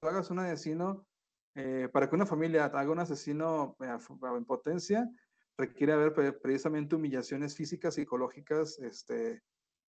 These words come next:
eh, de todo tipo. Incluso también puede haber, eh, humillaciones sexuales. Ahora, lo que, lo que sucede con este muchacho es que tal vez,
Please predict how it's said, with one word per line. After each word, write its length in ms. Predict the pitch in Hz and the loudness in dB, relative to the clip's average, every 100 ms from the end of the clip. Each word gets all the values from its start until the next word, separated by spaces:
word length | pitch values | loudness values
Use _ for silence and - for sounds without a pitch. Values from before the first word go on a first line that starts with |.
| _ | _
eh, 180 | 120 117 | -2 0
de 100 | 120 | 2
todo 300 | 123 139 139 | 4 4 6
tipo. 320 | 143 156 117 | 4 2 0
Incluso 560 | 123 - _ _ 127 123 | -8 -14 _ _ -6 -4
también 220 | 127 123 | -4 -4
puede 160 | 127 135 | -2 -2
haber, 420 | 131 135 127 123 | 0 0 0 -2
eh, 60 | 113 127 | -4 -4
humillaciones 480 | 123 117 127 131 | -4 -4 -4 -6
sexuales. 500 | - - 135 123 - _ _ _ _ _ - | -6 -6 -4 -4 -10 _ _ _ _ _ -2
Ahora, 160 | 135 | 4
lo 160 | 143 147 | 4 6
que, 340 | 147 139 135 - _ _ _ _ - | 6 6 6 0 _ _ _ _ -4
lo 160 | 147 | 0
que 120 | 147 139 | 4 4
sucede 280 | 127 160 | 8 8
con 140 | 175 185 | 8 4
este 240 | 185 - | 2 4
muchacho 440 | 196 165 160 147 170 | 4 4 2 2 0
es 80 | |
que 120 | - 180 | 0 2
tal 320 | 165 160 160 | 4 4 6
vez, 440 | 170 185 175 - | 2 2 -2 -14